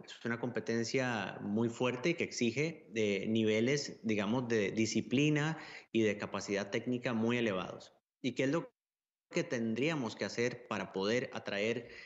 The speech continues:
eh, y, y posicionarnos como, como un destino de inversión?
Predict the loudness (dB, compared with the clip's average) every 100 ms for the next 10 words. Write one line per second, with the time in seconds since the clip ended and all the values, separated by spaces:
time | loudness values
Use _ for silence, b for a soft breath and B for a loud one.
0 | B -2 0 0 -2 -2 -4 -2 -2 0
1 | 0 2 0 0 -2 -2 -4 -2 0 0
2 | 0 0 2 2 0 0 0 0